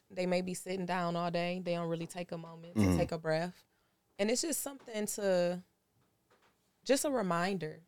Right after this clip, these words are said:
Speaker 1: We just get caught up. Life is gonna always happen. Life's
Speaker 2: Right.
Speaker 1: not gonna stop happening. But we just have to set those reminders to remind ourselves, like, "Okay, let me breathe.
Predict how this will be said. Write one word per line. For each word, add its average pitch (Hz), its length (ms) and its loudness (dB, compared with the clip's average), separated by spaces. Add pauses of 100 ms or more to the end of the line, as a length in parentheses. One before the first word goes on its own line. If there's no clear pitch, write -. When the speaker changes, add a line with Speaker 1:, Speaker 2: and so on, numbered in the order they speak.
(140)
Speaker 1:
We 208 120 -16
just 240 280 -14
get 190 200 -2
caught 175 260 2
up. 185 180 2
Life 214 220 2
is 262 100 -6
gonna 180 160 -16
always 165 360 2
happen. 165 340 -4
Life's 170 160 0
Speaker 2:
Right. 151 80 4
Speaker 1:
not 180 160 2
gonna 165 120 -4
stop 156 280 -6
happening. 160 400 -4 (320)
But 185 80 0
we 208 140 4
just 226 160 0
have 208 200 -2
to 165 100 -6
set 175 260 -4
those 170 220 2
reminders 165 540 -2
to 170 100 -16
remind 156 380 -2
ourselves, 160 360 -4
like, 156 140 -16
"Okay, 185 220 0
let 202 140 0
me 254 120 -4
breathe. 151 420 -12